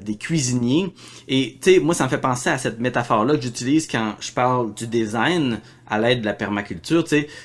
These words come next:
Je parle, on peut être cuisinier, tu sais, puis faire toujours la même recette, tu sais, en,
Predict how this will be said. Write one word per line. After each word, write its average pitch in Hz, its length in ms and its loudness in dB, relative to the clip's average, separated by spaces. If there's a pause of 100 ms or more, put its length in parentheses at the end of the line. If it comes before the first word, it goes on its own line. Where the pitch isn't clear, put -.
Je - 120 -16
parle, 135 240 2
on 117 100 -2
peut 202 160 2
être 202 100 0
cuisinier, 147 640 2
tu 196 60 -6
sais, 170 80 2
puis 131 140 -4
faire 143 220 0
toujours 147 260 2
la 131 120 4
même 135 200 2
recette, 143 560 2
tu - 120 -4
sais, 151 60 2
en, 120 100 -2